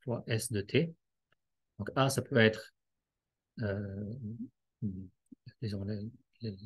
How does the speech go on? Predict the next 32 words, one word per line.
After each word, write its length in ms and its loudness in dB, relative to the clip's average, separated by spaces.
la 220 -4
perte 480 0
dans 80 -2
l'espace 360 0
libre, 300 2
ou 80 2
disons, 200 0
les, 260 -2
la, 300 -2
l'effet 300 0
d'atténuation, 480 4
et 40 0
cetera, 380 -6
euh, 100 -2
plus 420 0
N 140 8
de 100 8
T, 160 6
donc 120 4
ça, 80 0
ça 100 0
serait 140 2
notre, 260 6
l'effet 220 4
du 120 8
bruit. 240 0
Donc, 160 -2
A 140 6
représente 340 6
un 60 6
facteur 280 4
d'atténuation. 480 2